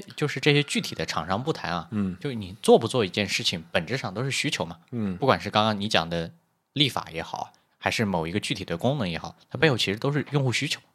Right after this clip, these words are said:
Speaker 2: 是，是。
Speaker 1: 啊，大家有了隐私保护的意识，还要有相应的手段能够确保我的隐私真的被保护了，
Speaker 2: 嗯。
Speaker 1: 那这样的事情才是顺理成章的。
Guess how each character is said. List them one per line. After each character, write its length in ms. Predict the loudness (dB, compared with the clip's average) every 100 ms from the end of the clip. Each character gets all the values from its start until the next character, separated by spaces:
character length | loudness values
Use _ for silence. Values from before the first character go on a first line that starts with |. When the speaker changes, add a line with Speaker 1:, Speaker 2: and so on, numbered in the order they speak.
| -6
Speaker 2:
是， 300 | 0 2 0 -8
是。 160 | -10 -4
Speaker 1:
啊， 220 | -4 -6 -10 _
大 180 | 8 8
家 240 | 6 4 4
有 240 | 2 -2
了 300 | 0 0 -2 -6 _ _ _
隐 140 | -6 -2
私 220 | 2 4
保 140 | 4 2
护 140 | 0
的 100 | -2
意 220 | 0 2
识， 240 | 2 0 -6 _ _
还 200 | 4 8
要 180 | 10
有 140 | 8 6
相 260 | 4 4
应 140 | 4 2
的 100 | 0
手 240 | -2 0
段 160 | 2 2
能 100 | 0
够 140 | -2
确 240 | 2 6 8
保 160 | 8
我 100 | 4
的 120 | 0
隐 180 | -4 -6
私 160 | -4 0
真 160 | 2
的 60 | 4
被 100 | 4
保 180 | 2 0
护 220 | 2 2
了， 140 | 2 -2
Speaker 2:
嗯。 280 | -6 -4 -4
Speaker 1:
那 80 | -2
这 100 | 4
样 140 | 4 4
的 80 |
事 120 | 0 -4
情 160 | -4
才 220 | -4 -2
是 60 | -2
顺 200 | -2 -4
理 60 | -6
成 160 | -6
章 180 | 0 0
的。 140 | 0